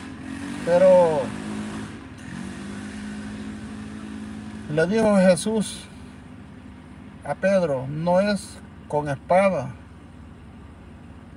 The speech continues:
no es con espada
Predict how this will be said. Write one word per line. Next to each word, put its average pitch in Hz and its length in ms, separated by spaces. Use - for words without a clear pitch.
no 147 180
es 165 140
con 131 440
espada 147 680